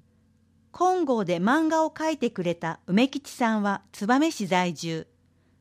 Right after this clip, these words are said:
なんと私と同じ校区ということでびっくり。「いいぞ、後輩」と心の中で先輩風を吹かせてしまいました。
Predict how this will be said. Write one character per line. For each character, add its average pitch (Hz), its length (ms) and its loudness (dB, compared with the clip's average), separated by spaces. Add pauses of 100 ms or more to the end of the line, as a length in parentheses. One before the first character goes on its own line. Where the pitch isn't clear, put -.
な 240 200 2
ん 285 60 2
と 175 240 -4
私 233 360 -2
と 302 180 2
同 311 140 2
じ 277 120 -6
校 302 260 0
区 - 120 -20
と 190 120 -2
い 190 120 2
う 220 60 2
こ 214 140 -4
と 214 120 -2
で 175 100 -2
び 160 160 -4
っ - 140 -16
く 262 140 -2
り。 196 180 -4 (720)
「い 302 200 2
い 320 40 2
ぞ、 247 320 0
後 226 220 2
輩」 226 320 -2 (560)
と 277 140 0
心 302 440 0
の 302 80 4
中 302 280 2
で 165 180 -4
先 311 300 0
輩 320 240 2
風 185 300 -2
を 170 80 -2
吹 - 100 -16
か 294 120 -2
せ 269 120 0
て 214 100 -4
し - 160 -6
ま 180 140 -2
い 185 80 -2
ま 170 120 -2
し - 120 -14
た。 139 200 -14